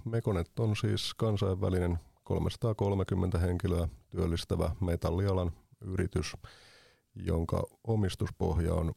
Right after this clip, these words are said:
perheyritys ja suomalainen, o-, suomalainen omistuspohja siis. Ja, ähm, toimitaan tosiaan kansainvälisesti, äh,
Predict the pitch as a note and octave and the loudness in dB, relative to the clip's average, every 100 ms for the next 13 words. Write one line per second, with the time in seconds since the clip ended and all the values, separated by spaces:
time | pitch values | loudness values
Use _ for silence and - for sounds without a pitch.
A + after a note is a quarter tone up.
0 | - G#2 G2+ C#2 - A#2+ A2 - - F2 | -2 0 2 0 0 0 0 0 -2 0
1 | F2 E2+ D#2+ D#2 D#2 D#2 D#2 - - - | 0 0 2 2 2 0 0 -4 -8 -20
2 | - - - D2 - - - C2 G#2 - | -20 -20 -18 -16 -16 -16 -16 -18 -20 -20
3 | _ _ _ _ - F#2+ E2+ D#2+ D2+ D#2+ | _ _ _ _ -2 0 2 2 2 0
4 | D#2 - - F2 D#2+ E2 - - - _ | 0 -2 -2 0 2 0 -2 -6 -10 _
5 | - - - - _ _ _ _ _ _ | -20 -20 -20 -20 _ _ _ _ _ _
6 | _ _ _ - F#2 F2+ F2 - - - | _ _ _ -18 -4 0 0 -2 -10 -10
7 | - F#2 F2+ F2+ E2+ - - - _ _ | -2 2 4 2 0 -8 -20 -20 _ _
8 | _ - A#2 G#2+ F2 F2+ F#2 F#2+ F2+ F2 | _ -2 2 2 2 0 2 2 2 2
9 | A#2+ B2+ B2 A2+ G#2 G2 F#2+ F#2+ - F#2+ | 2 2 2 0 2 2 2 0 0 -2